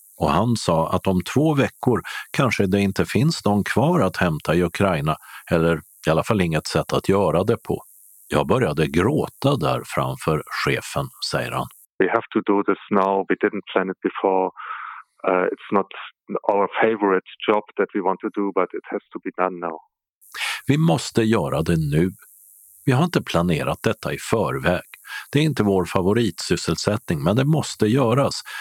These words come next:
Speaker 1: säger Rainer Delgado och tillägger att det är riktigt många flyktingar från Ukraina i Berlin, men att berlinare vill hjälpa till och att många blir volontärer.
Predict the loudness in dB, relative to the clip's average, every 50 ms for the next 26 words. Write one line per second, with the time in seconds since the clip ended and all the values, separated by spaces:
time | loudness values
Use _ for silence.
0 | -12 -12 -6 -2 0 2 2 2 2 2 2 2 2 2 2 2 0 0 2 2
1 | 2 2 2 2 2 2 0 0 0 2 2 2 2 2 2 2 2 0 0 0
2 | 0 0 0 0 0 -4 -4 0 2 2 2 2 0 0 0 0 0 0 -4 -4
3 | -2 -2 0 2 2 2 2 2 2 2 0 0 0 -2 -2 -2 0 0 0 2
4 | 2 0 0 -2 -2 -2 0 2 2 0 0 0 0 0 2 0 0 0 0 0
5 | 2 2 2 2 2 2 0 0 0 -2 -6 -10 -12 -12 -6 -2 0 2 2 2
6 | 0 -2 -2 -2 -4 -2 0 0 0 2 2 2 2 2 2 4 4 4 4 4
7 | 2 2 2 2 2 2 0 0 0 -2 -2 -2 0 0 2 2 2 2 2 2
8 | 0 0 2 2 2 2 4 2 2 2 0 0 -2 -2 0 0 2 2 4 4
9 | 2 0 0 0 0 2 2 2 2 2